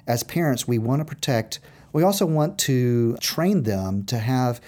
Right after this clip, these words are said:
accountability over their, their technology as, as a life skill. So when they start getting close to juniors and seniors in high school, say,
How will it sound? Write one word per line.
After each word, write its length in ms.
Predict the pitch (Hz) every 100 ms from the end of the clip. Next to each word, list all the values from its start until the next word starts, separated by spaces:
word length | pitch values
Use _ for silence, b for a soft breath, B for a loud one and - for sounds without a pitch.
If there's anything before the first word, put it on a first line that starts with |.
| b b b b
accountability 1000 | 120 - 156 160 135 131 143 139 98 98 98
over 400 | 131 131 123 117
their, 320 | 113 113 104 104
their 260 | 131 107
technology 720 | 98 131 120 117 123 107 101
as, 200 | 110 107
as 220 | - 117 113
a 60 |
life 340 | 104 104 123 -
skill. 480 | - 95 73 - b b b -
So 180 | 151
when 200 | 139 165
they 120 | 180 156
start 280 | 156 139
getting 480 | 113 143 135 123 - -
close 280 | - 135 131
to 140 | 131 113
juniors 540 | - 131 139 131 120
and 100 | 113
seniors 380 | - 131 120 110
in 80 | 104
high 160 | 139
school, 280 | 190 - 104
say, 280 | 104 127